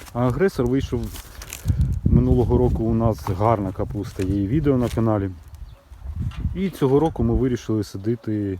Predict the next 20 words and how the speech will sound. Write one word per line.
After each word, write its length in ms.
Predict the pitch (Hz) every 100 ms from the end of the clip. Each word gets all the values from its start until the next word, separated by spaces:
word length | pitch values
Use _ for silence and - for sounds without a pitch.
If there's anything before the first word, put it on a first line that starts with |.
| - -
ну, 140 | 131
робити 340 | 110 123 135
на 100 | 107
нього 300 | 107 113 104 104 - - - - - - -
ставку. 540 | - - 110 90 - 80 - - _ _ _ _ _ _ _ - - - - _ - - - _ - _ _ 120
І 120 | 135
не 200 | 151 143
прогадали. 840 | - 143 120 131 107 98 87 82 85 - - - - -
А 60 | 185
ось 140 | 196
посадили 560 | - 120 117 117 147 113
тюркіз. 440 | - 117 - 107 - - - - - - - - - - _ -
Це 160 | 135
тут 180 | 123 110
був 360 | 101 110 101 - - -
рядок 340 | 104 107 104 98 -
тюркіза. 460 | 151 135 113 104 98 - - - - - - - - - - - - - - - - - - - - - - - - -
Така 220 | - 107
вона 300 | 104 98 95
виросла. 500 | 92 95 95 - -